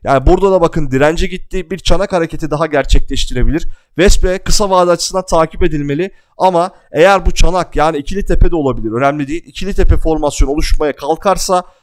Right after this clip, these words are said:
artık orada yavaştan yataya yani şuradaki yatay sürece doğru hareketini gerçekleştirebilir. Şimdi dikkat edilmesi gereken dirençleri kısa vade açısından sekiz, sekiz bandı kırıldıktan sonra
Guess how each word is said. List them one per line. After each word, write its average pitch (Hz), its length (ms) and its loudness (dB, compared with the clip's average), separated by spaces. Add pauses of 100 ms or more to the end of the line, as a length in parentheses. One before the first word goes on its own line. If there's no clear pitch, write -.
(120)
artık 175 320 -2
orada 180 460 0 (220)
yavaştan 175 460 4
yataya 143 420 0
yani 147 260 0
şuradaki 160 440 -2
yatay 170 300 2
sürece 143 640 0
doğru 147 460 0 (240)
hareketini 151 560 -2
gerçekleştirebilir. 139 1120 0 (220)
Şimdi 190 300 2
dikkat 202 240 0
edilmesi 185 400 -2
gereken 165 400 0
dirençleri 156 440 0
kısa 175 260 -2
vade 139 220 2
açısından 117 460 -6
sekiz, - 600 0 (340)
sekiz 208 400 0
bandı 170 240 0
kırıldıktan 156 560 -2
sonra 117 560 -6